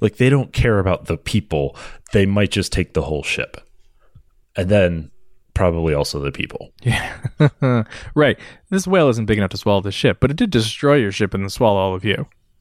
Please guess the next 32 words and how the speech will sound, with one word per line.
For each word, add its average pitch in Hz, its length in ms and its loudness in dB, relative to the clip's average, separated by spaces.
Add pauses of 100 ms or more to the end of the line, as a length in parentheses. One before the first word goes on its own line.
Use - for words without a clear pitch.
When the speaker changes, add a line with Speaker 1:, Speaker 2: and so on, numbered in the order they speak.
Speaker 1:
<laughs> 95 160 -2
Right. 87 340 -4
Speaker 2:
Right. 107 240 2
And 120 140 4
this, 135 140 2
this 170 240 2
dragon 147 340 0
turtle 120 480 2
doesn't 131 300 2
care 123 260 4
that 113 80 4
the - 80 -6
treasure 120 400 2
is 107 140 0
now 113 180 4
in 104 80 2
its - 160 -6
stomach. 123 460 0 (120)
It 117 140 -4
still 147 180 0
counts 120 300 0
toward 113 180 2
its 101 120 -6
hoard. - 400 0 (380)
Speaker 1:
Right. - 440 -4 (1600)
Um, 104 240 0
then 151 140 4
I 165 60 2
think 151 320 -2
you 131 160 0
also 165 240 -2
get, 143 280 0